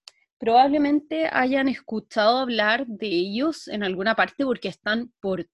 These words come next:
todos lados. Y es la empresa Duncan. Duncan es un equipo de especialistas en conducta animal, formado por entrenadores, etólogos y paseadores con un alto nivel de capacitación.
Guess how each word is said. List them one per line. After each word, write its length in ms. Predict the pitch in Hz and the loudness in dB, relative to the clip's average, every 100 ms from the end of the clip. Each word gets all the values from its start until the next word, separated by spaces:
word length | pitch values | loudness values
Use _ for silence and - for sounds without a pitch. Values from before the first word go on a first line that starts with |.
| _ | _
todos 320 | 202 196 185 | -2 -2 -2
lados. 540 | 170 165 180 311 - _ - - - _ - | 0 0 0 -4 -10 _ -20 -20 -20 _ 0
Y 180 | 320 453 - - | 0 0 -4 -2
es 140 | 277 294 | 0 4
la 100 | 302 | 2
empresa 640 | 269 285 302 - 339 339 - | 2 0 -2 -2 -2 -2 -4
Duncan. 760 | 196 175 196 339 - - - _ _ _ _ | -10 -2 0 0 -2 -8 -8 _ _ _ _
Duncan 520 | 226 220 403 415 453 466 - | -2 2 2 0 -2 -2 0
es 300 | 330 294 311 | 0 2 2
un 200 | 311 311 | 4 2
equipo 380 | 240 277 302 | 0 -2 0
de 60 | 320 | 0
especialistas 680 | - 254 - 233 262 - 330 | 0 -4 -2 -2 -2 2 2
en 100 | 302 | 2
conducta 460 | 254 233 262 - | 0 -2 -2 -2
animal, 320 | 285 220 147 | 0 0 -4
formado 460 | - 185 196 240 254 | -6 -8 -4 -2 0
por 160 | 254 214 | 0 -2
entrenadores, 720 | 202 185 190 190 277 349 311 | -4 -2 0 2 2 2 0
etólogos 480 | 277 320 330 359 339 | -2 0 0 2 2
y 60 | |
paseadores 580 | - 254 - 233 254 294 | 0 -2 -2 -2 0 -2
con 180 | - 254 | -4 -2
un 200 | 254 262 | -2 0
alto 280 | 277 277 320 | 0 0 0
nivel 260 | 285 262 262 | 0 0 0
de 80 | 262 | 0
capacitación. 760 | 247 247 - 233 220 - - | 0 0 -8 -6 -6 -6 -12